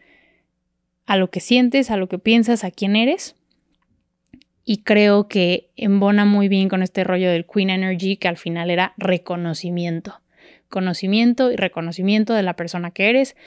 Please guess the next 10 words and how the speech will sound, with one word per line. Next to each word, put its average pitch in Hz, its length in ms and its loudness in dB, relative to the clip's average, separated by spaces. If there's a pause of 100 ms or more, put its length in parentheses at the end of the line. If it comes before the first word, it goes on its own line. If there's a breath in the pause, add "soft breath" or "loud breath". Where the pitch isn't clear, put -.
(180 soft breath)
para 175 140 -6
actuar 175 420 -6
en 185 140 -8
congruencia. 175 720 -14 (1700 soft breath)
<sighs> - 1120 -10
Me 208 140 0
gustó 190 260 -4
este 240 200 -4
episodio, 247 420 -4
estuvo, 233 640 0